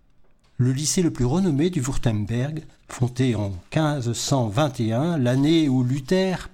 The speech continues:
parut devant Charles Quint, empereur du Saint-Empire et roi d'Espagne. Je me souviens de chaque détail. La salle de classe avec ses tables et ses bancs massifs, l'aigre odeur de quarante manteaux d'hiver humides,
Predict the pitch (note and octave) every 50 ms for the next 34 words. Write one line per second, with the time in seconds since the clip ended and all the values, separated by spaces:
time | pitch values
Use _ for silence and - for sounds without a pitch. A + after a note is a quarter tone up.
0 | - - C3+ B2+ B2 B2+ D#3+ F3+ E3 B2+ A#2 A#2 G#2 A#2 A2 G#2 - - C3 B2
1 | A2+ A2 - - B2 B2+ C#3 - - - - - - - - - - _ - -
2 | - A#2 A2+ - - A2 G2+ F#2 A#2+ A#2+ G2+ G2 F#2+ F#2 - - B2 A2+ - G#2+
3 | G#2+ - B2+ B2 A#2+ - A2 G2+ F#2 A2 C#3+ C#3 B2 G#2+ F#2+ - - - - G2+
4 | G2 F#2 F#2 F#2 F#2 F2+ - - - - - - - - - - - _ _ _
5 | - - - - - - _ - _ - - C3 C3+ D#3+ E3 - - F#3 F3 G#3
6 | A3 F#3+ C3 B2 - - F#3+ F3+ - A2 A2+ G#2+ - - G2+ G2 F#2 F#2 G2 -
7 | _ _ _ - - G#2 F#2 - - C#3 C3+ B2+ B2 B2 B2 - C3+ C#3 C3 B2
8 | - A#2 A2 A2 G#2 - - B2+ A#2+ A#2+ - D3 C#3+ C3 A2 A2 A2 - - -
9 | - - - - - C3 C3 - - C3 B2+ A#2+ C3 C3 C3+ C#3 C3 - - D#3+
10 | D#3 B2+ - - - - - - - - - - - A#2+ B2 D3 D3+ B2 B2 C#3+
11 | C#3+ C3 C#3+ D3+ D3+ C#3+ C#3 B2 B2 G2 A#2+ B2+ B2+ - D3 C#3+ C3 C#3 C#3 C3
12 | C3 B2+ B2 B2 B2 B2 A#2 - B2+ B2 A2+ A#2+ A#2 A2+ B2 A#2 G2+ A#2 A#2 A#2+
13 | B2+ B2+ C3+ A#2+ F#2+ A2 G#2+ G2+